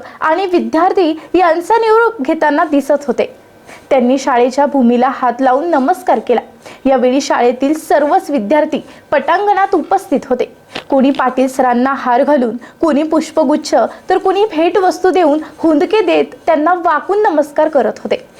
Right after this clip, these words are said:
काहींनी तर त्यांना आलिंगन दिले. शिक्षक सर्वांना भेटून शाळेच्या मुख्य मार्गावर येईपर्यंत विद्यार्थी आणि अन्य सहकारी शिक्षक हमसून हमसून रडत होते.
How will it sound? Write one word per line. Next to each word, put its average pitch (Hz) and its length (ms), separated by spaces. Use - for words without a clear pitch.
काहींनी 262 480
तर 262 180
त्यांना 285 380
आलिंगन 330 520
दिले. 254 180
शिक्षक 285 480
सर्वांना 254 480
भेटून 269 440
शाळेच्या 370 580
मुख्य 392 400
मार्गावर 311 520
येईपर्यंत 311 760
विद्यार्थी 320 680
आणि 339 320
अन्य 349 300
सहकारी 339 540
शिक्षक - 440
हमसून 370 460
हमसून 392 400
रडत 220 360
होते. 220 240